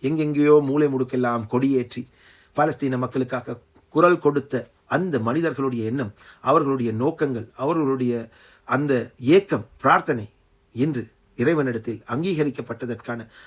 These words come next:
ஆதாரம்தான் இந்த ஜெனரல் அசெம்பிளியில் அந்தந்த நாட்டில் இருக்கக்கூடிய எல்லா தலைவர்களும் வந்து யாரும் எதிர்பாராத விதமாக அந்த பாலஸ்தீன மக்களை அங்கீகரித்து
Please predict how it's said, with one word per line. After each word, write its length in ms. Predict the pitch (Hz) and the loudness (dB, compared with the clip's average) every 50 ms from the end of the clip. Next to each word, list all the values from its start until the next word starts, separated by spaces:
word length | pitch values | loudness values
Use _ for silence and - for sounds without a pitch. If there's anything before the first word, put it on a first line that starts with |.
| _ - | _ -4
ஆதாரம்தான் 640 | - 143 160 160 147 135 117 107 101 107 - 104 - - _ _ _ - - _ - | 0 2 4 4 4 2 -2 -4 -6 -8 -10 -12 -12 -14 _ _ _ -20 -20 _ -4
இந்த 200 | 151 165 190 175 151 | -2 0 2 4 4
ஜெனரல் 360 | 117 131 139 151 143 135 120 | 4 4 2 0 2 0 0
அசெம்பிளியில் 460 | 110 - 113 113 110 107 107 107 - - _ _ _ _ _ _ _ _ - | 0 -2 -6 -6 -6 -8 -10 -10 -14 -16 _ _ _ _ _ _ _ _ -6
அந்தந்த 340 | - - 175 175 165 147 135 | -2 0 0 0 0 0 0
நாட்டில் 440 | 127 127 131 - - - 147 127 123 | 0 0 0 -2 -2 -2 -2 -2 -2
இருக்கக்கூடிய 460 | 113 110 - 113 - 113 113 113 110 107 | -2 -4 -8 -12 -12 -10 -10 -8 -6 -4
எல்லா 280 | 117 139 165 170 147 127 113 | -2 0 0 0 0 -2 -4
தலைவர்களும் 680 | 110 - 127 135 160 170 143 123 107 110 113 110 107 | -6 -6 -2 0 0 0 0 -2 -4 -6 -8 -8 -8
வந்து 180 | 120 139 147 127 - - _ _ _ _ _ _ _ _ _ _ _ _ _ _ _ _ _ _ _ _ _ - | -8 -8 -8 -10 -12 -14 _ _ _ _ _ _ _ _ _ _ _ _ _ _ _ _ _ _ _ _ _ 2
யாரும் 300 | - 185 226 247 214 170 | 4 4 4 4 2 2
எதிர்பாராத 640 | 135 151 196 247 - - 170 160 160 156 147 135 127 | 0 0 0 0 0 2 2 2 2 2 2 0 0
விதமாக 360 | 120 123 120 113 110 104 - - - _ _ _ _ _ _ _ _ _ - | -2 -4 -6 -8 -12 -16 -20 -20 -20 _ _ _ _ _ _ _ _ _ -14
அந்த 160 | - 123 123 | -10 -8 -8
பாலஸ்தீன 460 | 110 - 123 131 131 - 127 117 113 | -6 -4 -6 -6 -4 -4 -4 -4 -4
மக்களை 320 | 110 127 - - 117 117 113 110 | -6 -10 -12 -10 -8 -8 -8 -8
அங்கீகரித்து 640 | 101 110 131 143 135 113 113 123 127 127 - - | -8 -8 -4 -4 -4 -2 -2 -4 -4 -6 -8 -16